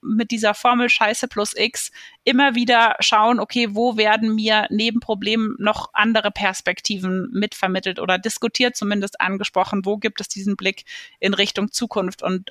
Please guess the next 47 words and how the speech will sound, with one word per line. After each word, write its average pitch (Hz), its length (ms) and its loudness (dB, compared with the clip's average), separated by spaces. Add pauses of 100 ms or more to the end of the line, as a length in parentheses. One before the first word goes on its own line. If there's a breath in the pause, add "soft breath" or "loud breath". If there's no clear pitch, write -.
was 185 280 -2
können 180 220 0
wir 175 140 0
anders 156 280 -2
machen? 147 440 -4
Ich - 100 -10
find 240 200 2
diese, 214 320 4 (440 loud breath)
äh, 208 220 4
Empfehlung, 247 400 2
das 220 100 0
find 240 120 2
ich 233 60 -8
ganz 226 200 0
wichtig - 220 -2
dazu 202 240 -2
zu - 140 -4
sagen, 208 280 2
ist 208 100 -6
immer 226 180 2
so 220 60 0
ein 220 80 0
bisschen 233 400 2 (180)
<laughs> - 160 -16
schwierig, 277 640 2
äh, 220 100 0
zu 226 120 -8
sagen, 220 340 0
„Ah, 202 100 0
jetzt 220 180 -2
müssen 233 280 -2
das 226 160 -6
die 220 100 -8
KonsumentInnen 214 840 0
irgendwie 226 360 -2
retten.“ 226 460 0
Äh, - 180 -2
das 185 200 -4
ist 190 120 -8
natürlich 214 300 -4
im 170 60 2
Optimalfall 202 540 0
nicht 220 220 0
so, 233 200 2
aber, 196 320 2 (340 loud breath)
äh, 196 280 6 (220)
trotzdem 220 680 2